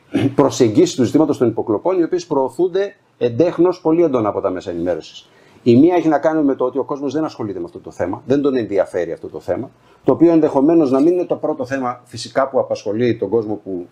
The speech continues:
ξεκινάει ο Σεπτέμβριος με την ενεργειακή κρίση και την ακρίβεια κτλ. Αλλά νομίζω ότι είναι πολύ προβληματικό μια δημοκρατία, μια πολιτεία να λέει ότι οι πολίτες της αδιαφορούν για ένα ζήτημα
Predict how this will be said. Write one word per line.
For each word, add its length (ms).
ξεκινάει 440
ο 60
Σεπτέμβριος 560
με 100
την 200
ενεργειακή 520
κρίση 280
και 80
την 140
ακρίβεια 340
κτλ. 220
Αλλά 580
νομίζω 480
ότι 200
είναι 500
πολύ 260
προβληματικό 920
μια 200
δημοκρατία, 960
μια 220
πολιτεία 500
να 140
λέει 160
ότι 160
οι 60
πολίτες 480
της 320
αδιαφορούν 600
για 160
ένα 180
ζήτημα 500